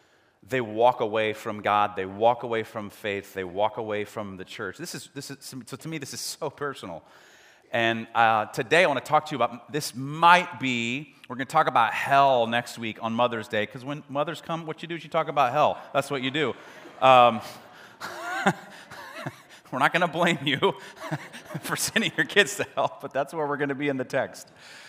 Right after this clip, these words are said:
Um, but we're gonna, we're gonna talk about, I, I, again, I, I think this might be the key one, um, hypocrisy.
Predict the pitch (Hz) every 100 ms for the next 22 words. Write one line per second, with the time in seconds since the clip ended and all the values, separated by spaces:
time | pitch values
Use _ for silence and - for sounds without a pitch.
0 | - - - 123 131 127 123 117 - -
1 | - _ _ _ _ - _ _ _ _
2 | - 147 139 160 185 165 143 - 139 165
3 | - 170 185 180 131 110 113 - - 113
4 | - 110 113 120 117 120 123 113 110 113
5 | 143 131 135 - 135 127 113 123 110 -
6 | - 123 120 104 101 90 85 82 - _
7 | _ - _ _ _ 95 92 87 85 -
8 | - - 104 - 82 - 67 65